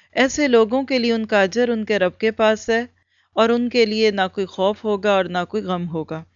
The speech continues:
یہاں اللہ کے راستے میں خرچ کے بعد من اور اعضاء سے انسان کو روک دیا گیا۔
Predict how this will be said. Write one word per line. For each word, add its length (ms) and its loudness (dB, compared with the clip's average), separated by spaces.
یہاں 220 0
اللہ 260 0
کے 100 0
راستے 320 2
میں 180 -6
خرچ 360 -6
کے 160 -2
بعد 420 -2
من 300 -2
اور 180 -2
اعضاء 520 -4
سے 260 -2
انسان 420 0
کو 120 -2
روک 240 -6
دیا 200 -6
گیا۔ 200 -8